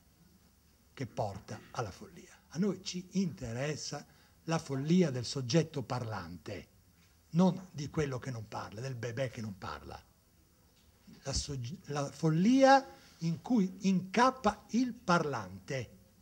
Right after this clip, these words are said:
come siamo tutti, no? Allora, potremmo dire così, perché trovandoci qui noi, io ho la sensazione, e non so, adesso ancora non,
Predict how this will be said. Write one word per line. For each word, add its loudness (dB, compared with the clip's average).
come -8
siamo -6
tutti, -14
no? -18
Allora, 8
potremmo 0
dire 4
così, -2
perché 0
trovandoci 4
qui 4
noi, 4
io 6
ho -6
la -2
sensazione, 0
e -4
non -6
so, -8
adesso -6
ancora -2
non, -8